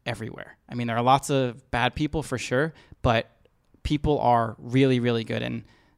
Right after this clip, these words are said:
will give you, give, you know, everything to you out of the kindness of their hearts. And sometimes we get pretty jaded, especially in New York, about that. But always give people the benefit of the doubt and allow them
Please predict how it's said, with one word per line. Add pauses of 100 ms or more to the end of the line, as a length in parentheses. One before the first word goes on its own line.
(120)
will (180)
give
you,
give, (140)
you
know, (100)
everything
to
you
out
of
the
kindness
of
their
hearts.
And
sometimes
we
get
pretty
jaded,
especially
in
New
York,
about
that. (500)
But (1200)
always
give
people
the
benefit
of
the
doubt
and
allow
them